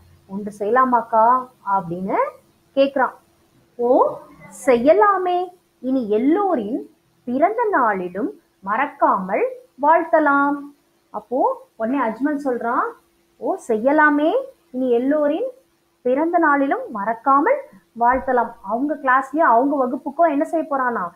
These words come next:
இது மாதிரி செய்யலாம் அப்படின்னு அவங்க அக்கா கிட்ட கேக்குறான். அவங்க அக்கா என்ன செய்யறாங்க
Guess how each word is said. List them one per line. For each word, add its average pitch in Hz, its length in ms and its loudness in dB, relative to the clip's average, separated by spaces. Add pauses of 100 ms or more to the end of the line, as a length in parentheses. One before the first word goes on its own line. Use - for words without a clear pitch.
(240)
இது 208 160 -8
மாதிரி 240 280 -4
செய்யலாம் 214 640 -2
அப்படின்னு 233 80 -2
அவங்க 196 200 -4
அக்கா 226 160 0
கிட்ட 220 320 -4
கேக்குறான். 208 320 -2 (300)
அவங்க 285 300 2
அக்கா 320 200 4
என்ன 339 200 4
செய்யறாங்க 269 520 2